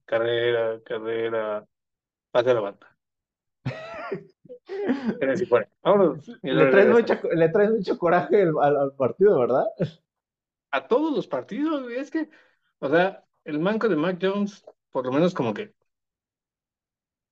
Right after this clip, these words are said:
Speaker 1: se ve diferente, güey. Ahorita ya los Steelers, si tú los ves jugar, tú puedes predecir qué van a jugar. Así como que,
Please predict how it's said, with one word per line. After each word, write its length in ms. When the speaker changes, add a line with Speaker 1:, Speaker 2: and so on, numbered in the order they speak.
Speaker 1:
se 140
ve 120
diferente, 640
güey. 180
Ahorita 300
ya 340
los 240
Steelers, 380
si 100
tú 180
los 60
ves 160
jugar, 320
tú 100
puedes 280
predecir 460
qué 100
van 160
a 60
jugar. 440
Así 100
como 200
que, 240